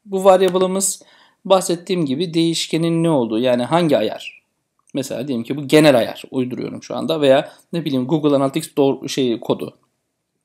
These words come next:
ya da, e, Webmaster Tools doğrulama kodu gibi. Bu tarz ayarların tutulacağı yerlerde ona bir isim veriyoruz. Onun tutulduğu yer variable.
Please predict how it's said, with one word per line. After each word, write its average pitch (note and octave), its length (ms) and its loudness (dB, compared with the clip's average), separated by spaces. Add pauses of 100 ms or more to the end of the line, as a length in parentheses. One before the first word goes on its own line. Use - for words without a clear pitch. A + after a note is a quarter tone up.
(360)
ya C#3+ 140 0
da, C#3+ 60 4
e, C#3+ 500 -2
Webmaster C3+ 500 -2
Tools D#3+ 260 -6
doğrulama A2+ 400 0
kodu - 240 -14 (640)
gibi. D#3 300 -6 (280)
Bu G#3 100 -6
tarz E3 200 0
ayarların C#3+ 340 -2
tutulacağı C#3+ 640 -2 (280)
yerlerde C#3 680 2
ona D#3 260 -2
bir F3 60 -8
isim C#3+ 320 -2
veriyoruz. A#2+ 480 -4
Onun D#3 180 -2
tutulduğu C3+ 380 -6
yer E3 120 2
variable. B2 480 2